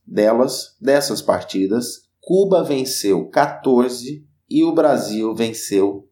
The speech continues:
treze vezes. Em dois mil e três, assume a seleção o técnico José Roberto Guimarães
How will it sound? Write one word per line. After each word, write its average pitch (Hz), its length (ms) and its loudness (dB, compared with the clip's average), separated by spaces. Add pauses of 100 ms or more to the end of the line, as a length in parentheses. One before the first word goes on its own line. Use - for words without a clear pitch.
(220)
treze 135 540 2
vezes. 80 920 -4 (560)
Em 113 320 -2
dois 107 260 0
mil 160 220 2
e 175 60 0
três, 131 840 -2
assume 175 600 0
a 120 80 2
seleção 117 760 0
o 127 220 0
técnico 104 720 0
José 107 540 0 (100)
Roberto 95 680 0
Guimarães 92 1200 -2